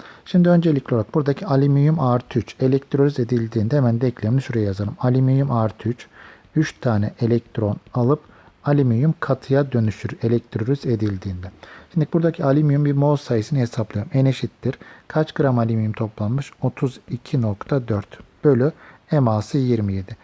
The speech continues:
Böldüğümüzde buradan bir nokta iki çıkar. Bunun mol sayısı bir nokta iki mol. Dikkat edin. Elektronun katsayısı üç, bunun katsayısı bir olduğu için üç ile çarptığımızda üç nokta altı mol şeklinde bulmuş olduk.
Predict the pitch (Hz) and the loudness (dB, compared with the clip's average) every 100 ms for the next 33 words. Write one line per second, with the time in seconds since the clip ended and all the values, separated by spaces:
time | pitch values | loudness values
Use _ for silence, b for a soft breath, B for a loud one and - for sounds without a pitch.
0 | B B 151 151 127 117 104 123 131 110 | B B 4 4 4 0 0 -2 0 0
1 | 123 143 135 139 110 104 - - 123 - | 0 0 2 2 2 -2 -4 -6 -6 0
2 | 143 160 _ _ - - 98 B B B | 0 0 _ _ -14 -10 -10 B B B
3 | - 151 156 151 156 151 - 127 131 147 | -4 2 4 4 4 2 0 -2 -2 -4
4 | 143 127 113 117 - 139 123 - 113 98 | 0 0 0 -2 -4 -8 -8 -4 -4 -2
5 | - 135 170 135 98 - B B _ 131 | -4 -2 0 0 -2 -12 B B _ 0
6 | 131 139 - 151 143 - 139 - - 143 | 2 0 0 0 2 0 -6 -6 -2 0
7 | 139 - 135 - - 139 - 135 - 143 | 0 0 -4 -2 -2 0 0 -4 -2 -2
8 | 127 - 135 135 113 98 247 147 135 117 | -2 -2 -2 0 0 -2 -4 -4 -2 -4
9 | - 123 110 - 107 113 175 135 - 107 | -2 -2 -2 -4 -6 -4 -2 -2 -2 -4
10 | 101 - 131 120 - 135 117 131 151 B | -4 -4 -2 -2 -2 -2 0 0 -2 B
11 | B B - 139 123 110 104 120 127 147 | B B -4 -4 -2 -4 -4 -4 -2 -2
12 | 143 110 92 | -2 -4 -6